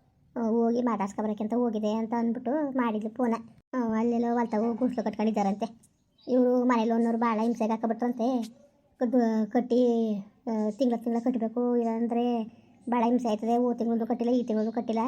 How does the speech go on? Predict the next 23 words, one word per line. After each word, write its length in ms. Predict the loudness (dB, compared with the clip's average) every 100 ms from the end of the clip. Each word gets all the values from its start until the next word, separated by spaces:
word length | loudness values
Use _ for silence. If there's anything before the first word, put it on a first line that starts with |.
| -4 -12 -12 0
ಎರಡು 220 | 2 2
ತಿಂಗ್ಳದ್ದು 300 | 2 2 0
ಸೇರಿ 240 | 0 2 6
ಮೂವತ್ತು 260 | 6 4
ಸಾವಿರ 120 | 0
ರೂಪಾಯಿ 160 | -4 -2
ದುಡ್ಡು 160 | -2 -2
ಕಟ್ಟಿ 260 | 0 2 0 -2 -8 -16 -6
ಅಂತ 140 | 0
ಅಂದ್ರಂತೆ 320 | 2 2 0
ಮಗ. 160 | 0 2 2 2 -2 -10 -6
ಅದಕ್ಕೆ, 400 | -4 -2 -2 -2 0 2 0 -2 -4 -12 -20 -20 -6
ಆ, 280 | -2 0 0
ಕಟ್ಟಕ್ಕೆ 340 | 0 0 0 -2
ಆಸಿಲ್ಲ 260 | -2 -2
ಅನ್ಕೊಂಡು 340 | -2 -2 -2 0
ಮನೆ 180 | 0
ಬಿಟ್ಟೋಗಿ 440 | -2 -4 -2 0 0
ಹೊಲ್ತಾಗ 280 | 0 -2 -2
ಹೋಗಿ 120 | 0
ಗುಡ್ಸ್ಲು 260 | 0 -2
ಹಾಕೊಂಡಿದ್ದಾರಂತೆ 480 | -4 -2 0 0 -2
ಕಲೆ. 480 | -2 0 0 -2 -6